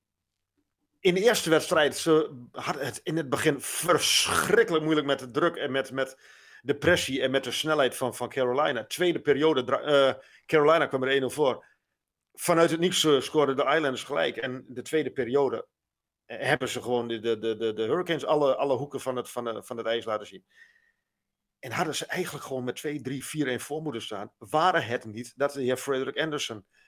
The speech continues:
door de commentatoren heel vervelend iedere keer Freddy Anderson genoemd, ehm, ja, een geweldige wedstrijd keepte. En, en aan de hand van, van hun goalie en, ja, vooral aan de hand van hun goalie hebben ze, hebben de Canes die wedstrijd gewonnen,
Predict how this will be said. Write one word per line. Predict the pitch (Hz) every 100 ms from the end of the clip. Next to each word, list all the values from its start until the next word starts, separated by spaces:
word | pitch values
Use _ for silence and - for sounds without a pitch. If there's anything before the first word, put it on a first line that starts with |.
| _ _ _ _ _
door | 139 123
de | 117
commentatoren | - 123 120 117 131 113 -
heel | 160 165
vervelend | 151 160 165 139
iedere | 135 143 143
keer | 127
Freddy | 120 - 147 139 123
Anderson | 117 104 104
genoemd, | - 110 110 _ _ _ _ _ _ -
ehm, | 123 120 117 104 _ _ _ _ _ _
ja, | - - 127
een | 113
geweldige | - 120 143 151 -
wedstrijd | 131 - 113 104
keepte. | 113 - 123
En, | 113 113 -
en | 117 113 110 _ _ _ _ _ _ _ _
aan | 131 131
de |
hand | 113 143 139
van, | 131 120 120
van | - 120
hun | 110 135 127
goalie | 131 135 113 110
en, | 113 117 110 _ _ _
ja, | 113 95 - -
vooral | - - 139 185
aan | 151
de |
hand | 123 143
van | 143
hun | 131
goalie | 123 135 113 110 _
hebben | 120 139 117
ze, | -
hebben | 120 131
de | 110
Canes | 127 151 143
die | 110
wedstrijd | 139 - 107
gewonnen, | - 101 113 -